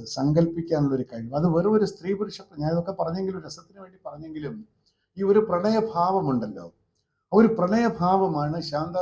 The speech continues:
തുളസീധരനെ കവിയാക്കി മാറ്റുന്നത്. അതൊരു സ്ത്രീ പുരുഷ പ്രണയം മാത്രമല്ല, അത് ജീവിതത്തോടും ജീവിതാനുഭവങ്ങളോടും മറ്റു മനുഷ്യരോടും എല്ലാമുള്ള ഒരു ജീവിത പ്രേമമാണ് അഗാധമായിട്ട് ഈ കവിയെ ഒരു കവിയാക്കി നിർത്തുന്നത്. അതുകൊണ്ട്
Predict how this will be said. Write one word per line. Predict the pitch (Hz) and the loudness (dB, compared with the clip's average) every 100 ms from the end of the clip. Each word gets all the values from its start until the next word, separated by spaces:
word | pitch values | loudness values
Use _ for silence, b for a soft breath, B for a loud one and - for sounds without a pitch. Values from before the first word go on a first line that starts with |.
| 180 | -6
തുളസീധരനെ | 160 147 156 135 139 143 143 | -10 -14 -12 -12 -12 -14 -12
കവിയാക്കി | 143 143 139 135 - _ | -12 -12 -12 -12 -16 _
മാറ്റുന്നത്. | - _ _ _ _ _ _ _ | -20 _ _ _ _ _ _ _
അതൊരു | 139 170 196 190 - _ | -14 -6 -4 -4 -8 _
സ്ത്രീ | - 170 | -8 -2
പുരുഷ | 202 208 190 | 0 0 -2
പ്രണയം | 190 160 160 160 | -4 -6 -6 -6
മാത്രമല്ല, | 139 143 139 120 - - _ _ _ - | -8 -8 -12 -14 -18 -20 _ _ _ -8
അത് | 170 156 | -4 -4
ജീവിതത്തോടും | 175 214 214 - 156 143 131 131 | -4 -4 -4 -2 -2 0 -2 -2
ജീവിതാനുഭവങ്ങളോടും | 175 190 190 180 170 175 170 156 135 127 123 | -2 -2 -2 -2 -2 -2 -4 -4 -4 -6 -6
മറ്റു | 131 135 202 | -10 -12 -12
മനുഷ്യരോടും | 180 156 - 160 151 143 | -10 -12 -14 -14 -14 -12
എല്ലാമുള്ള | 131 143 165 214 196 160 139 - b b | -14 -8 -4 0 2 2 0 -4 b b
ഒരു | 180 175 | 0 0
ജീവിത | 147 185 208 220 | 0 2 4 8
പ്രേമമാണ് | 214 - 165 180 180 147 131 131 143 147 _ - | 8 6 4 4 2 -4 -6 -8 -14 -18 _ -12
അഗാധമായിട്ട് | 247 202 208 196 190 139 131 139 | -4 -2 0 -2 -2 -4 -6 -6
ഈ | 143 143 147 | -6 -6 -10
കവിയെ | 120 131 143 135 - _ - | -10 -6 -4 -4 -6 _ -20
ഒരു | 120 - | -20 -18
കവിയാക്കി | 117 131 117 _ | -16 -16 -16 _
നിർത്തുന്നത്. | 113 - _ _ _ _ _ _ - | -20 -20 _ _ _ _ _ _ -8
അതുകൊണ്ട് | 170 233 254 | -4 -2 0